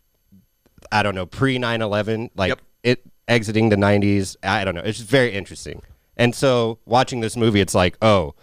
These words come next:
Speaker 1: you can see just that time period. It's just such a product of two thousand. So anyway, I'll get off my high horse
Speaker 2: No,
Speaker 1: on
Speaker 2: there's
Speaker 1: that.
Speaker 2: a lot of, actually, you bring up nine eleven. There's a lot of, uh, <coughs> due the,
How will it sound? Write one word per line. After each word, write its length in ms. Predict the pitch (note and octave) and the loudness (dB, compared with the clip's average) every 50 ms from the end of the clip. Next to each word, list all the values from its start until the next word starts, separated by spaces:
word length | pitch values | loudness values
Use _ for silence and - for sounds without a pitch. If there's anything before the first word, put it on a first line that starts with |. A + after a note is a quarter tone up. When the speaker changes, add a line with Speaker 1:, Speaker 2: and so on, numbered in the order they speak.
| _ _ _ _ | _ _ _ _
Speaker 1:
you 120 | - A2 A2+ | -8 -6 -2
can 180 | - C3 G#2+ | 0 0 -2
see 420 | F#2 - - A2+ A2+ A2 G#2 F#2+ E2 | -2 -4 -4 -2 0 0 0 -2 -4
just 240 | D2+ F2+ F2 - - | -4 -6 -8 -4 -4
that 180 | F#2+ F2 F2+ - | -4 -4 -4 -4
time 260 | - G2 F#2 F#2+ F#2 | -4 -2 -2 -2 -4
period. 560 | - F#2 E2+ E2 E2 D#2 D2+ D2 C#2 - - - | -4 -6 -6 -6 -6 -6 -8 -10 -12 -14 -16 -8
It's 180 | - G#2+ - - | -8 -8 -6 -2
just 300 | - G#2+ - - - - _ _ _ _ _ _ | -2 -2 -2 -4 -8 -12 _ _ _ _ _ _
such 300 | - - - B2 A2 - | -8 -2 -2 -2 -2 -2
a 40 | E2+ | -6
product 460 | - G2+ E2+ D#2 D2 C#2+ C#2+ - - | -4 -2 -2 -2 -4 -6 -10 -10 -12
of 80 | C#2+ | -14
two 140 | - - D#2+ | -12 -12 -12
thousand. 400 | D2+ - - - D2 - - - _ _ _ _ _ _ _ | -10 -10 -12 -12 -12 -14 -16 -20 _ _ _ _ _ _ _
So 140 | - D#3 D3 | 0 2 2
anyway, 200 | C#3+ C3+ A2+ G#2+ | 2 2 2 2
I'll 120 | G2 F#2+ F#2+ | 0 0 0
get 100 | G2+ F#2 | -2 -2
off 160 | F2 E2+ - | -4 -6 -6
my 140 | F#2 D#2+ D#2 | -8 -10 -10
high 140 | F2 D2+ | -10 -10
horse 100 | D2 F2 | -6 0
Speaker 2:
No, 160 | F#3 A#3 C4 A3+ | 2 4 4 4
Speaker 1:
on 60 | D#3 | 2
Speaker 2:
there's 120 | D#3+ D3+ | 0 -2
Speaker 1:
that. 60 | D3 | -2
Speaker 2:
a 20 | E3 | 0
lot 180 | F3+ F#3 F#3+ F#3 | 2 2 2 4
of, 40 | F#3 | 2
actually, 360 | F#3+ F#3+ F#3 - - F#3 F3 | 2 2 2 0 -4 -4 -4
you 200 | D#3+ D3 D#3 D3+ | -6 -6 -8 -6
bring 200 | C3+ D#3+ D#3+ E3 | -2 0 0 2
up 100 | E3 D#3+ | 2 0
nine 220 | D3+ D#3+ D#3+ D#3 D#3 | 2 2 2 2 2
eleven. 300 | D#3 F3+ G#3 F#3+ D3+ C3 | 2 2 0 0 -2 -4
There's 180 | B2+ B2+ B2+ | -4 -4 -2
a 40 | C3 | -2
lot 200 | C3 C#3+ C#3 C#3+ | 0 0 2 2
of, 240 | C#3+ C#3 C3 A#2 - - | 0 -2 -2 -6 -8 -2
uh, 340 | - C3 B2 B2 A#2+ A#2+ A2+ F2+ - - - | 0 2 4 4 2 0 -2 -6 -12 -20 -20
<coughs> 260 | - - - - - | -20 -18 -18 -14 -4
due 140 | - D#3+ D#3 D3 | 0 2 2 4
the, 180 | C#3+ C3+ B2 | 4 2 0